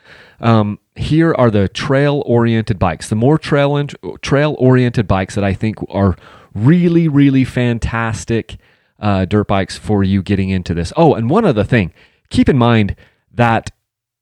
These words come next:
um, you're not married to this bike. So one of the problems that people have is they, and sorry, I'm just, I'm just kinda going at this as I, as I go,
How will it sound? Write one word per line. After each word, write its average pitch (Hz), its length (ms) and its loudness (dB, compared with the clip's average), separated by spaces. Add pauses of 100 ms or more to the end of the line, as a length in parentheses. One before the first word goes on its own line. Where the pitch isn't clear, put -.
(260)
um, 95 460 0 (960)
you're 147 100 4
not 185 220 2
married 98 560 0 (100)
to - 80 -10
this 90 160 -4
bike. - 400 -10 (960)
So 123 360 2
one 127 220 2
of 180 40 0
the - 60 2
problems 143 320 2
that 117 80 0
people 120 300 -2
have 101 400 -2
is 101 300 2
they, 104 640 0
and 101 140 -10
sorry, 123 260 0
I'm 98 80 -2
just, 92 200 -4
I'm 98 140 -6
just 101 180 -2
kinda 104 160 -2
going 95 440 0
at 98 200 -4
this 87 280 -6
as 95 220 -8
I, 85 140 -4
as 90 200 -6
I 87 80 -4
go, 87 280 -2